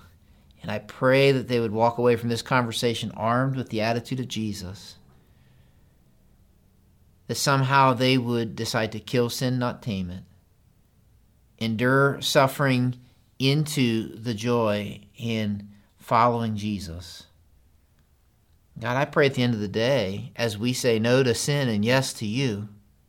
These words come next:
that all of a sudden we would be a peace-filled,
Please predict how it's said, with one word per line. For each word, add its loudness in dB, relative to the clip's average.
that -4
all 6
of 0
a 2
sudden 2
we 2
would -2
be 0
a -4
peace-filled, -4